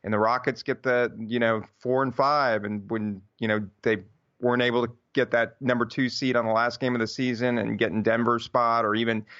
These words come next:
you know, with, uh, Portland at the number three, and when they got into Golden State's bracket, they're the number four there, they play a very good Utah. They, Utah was one of the best teams in the second half of the season. You know, they have, like you said, I mean, a defensive whiz in Rudy Gobert.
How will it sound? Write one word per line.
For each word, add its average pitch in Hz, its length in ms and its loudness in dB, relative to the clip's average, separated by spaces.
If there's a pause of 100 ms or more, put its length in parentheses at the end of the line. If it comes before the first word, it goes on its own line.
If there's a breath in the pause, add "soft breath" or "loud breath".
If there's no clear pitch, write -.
(200 loud breath)
you 113 80 -4
know, 107 260 0 (200)
with, 107 120 0
uh, 104 180 2
Portland 127 520 0
at 110 80 0
the 110 80 0
number 110 240 2
three, 123 420 2
and 113 120 0
when 107 100 2
they 107 80 2
got 113 180 2
into 110 120 0
Golden 117 280 0
State's 123 300 -2
bracket, 120 400 0
they're 110 160 2
the 107 240 0
number 113 300 0
four 123 320 0
there, 127 140 2
they 117 120 2
play 123 240 0
a 123 40 -2
very 120 420 0
good 131 200 0
Utah. 139 320 0
They, 113 140 2
Utah 156 440 0
was 151 180 -4
one 156 100 -2
of 151 60 -2
the 147 60 0
best 151 280 -2
teams 170 260 -8
in 139 80 -6
the 131 60 -4
second 139 300 -2
half 139 180 2
of 143 60 -2
the 135 80 -2
season. 151 560 -4 (320 loud breath)
You 135 80 2
know, 127 120 4
they 123 140 4
have, 131 300 2
like 135 160 0
you 131 80 -2
said, 131 400 0
I 107 80 2
mean, 113 160 -4
a 110 80 0
defensive 113 520 -2
whiz 123 380 2
in 113 80 0
Rudy 117 280 2
Gobert. 117 680 2